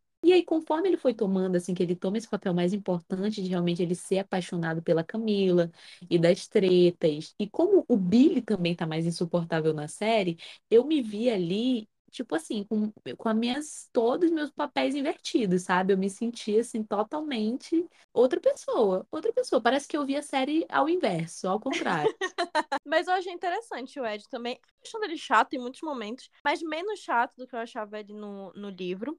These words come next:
Speaker 2: Só que quando ele vai confrontar o Billy, de novo, tem a situação que a Gil a falou e ela abriu muitos meus olhos de não mostram nada.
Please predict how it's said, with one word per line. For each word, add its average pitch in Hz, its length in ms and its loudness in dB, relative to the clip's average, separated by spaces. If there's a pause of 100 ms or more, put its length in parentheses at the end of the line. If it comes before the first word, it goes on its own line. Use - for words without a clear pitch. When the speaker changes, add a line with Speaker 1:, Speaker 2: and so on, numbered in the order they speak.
(160)
Speaker 2:
Só 294 240 6
que 294 120 -2
quando 370 240 -2
ele 330 160 -6
vai 226 160 -4
confrontar 233 600 -8
o 262 60 -8
Billy, 208 560 -14 (180)
de 214 200 -10
novo, 247 720 2 (120)
tem 247 260 -6
a 262 60 -8
situação 254 640 -10
que 247 160 -8
a 233 100 -2
Gil 214 400 -6
a 220 80 -2
falou 220 420 -4
e 190 40 -10
ela 196 140 -8
abriu 196 240 -12
muitos 190 260 -16
meus 226 260 -6
olhos 208 300 -2
de 240 260 -10 (120)
não 294 360 -2
mostram 330 460 0
nada. 302 500 -6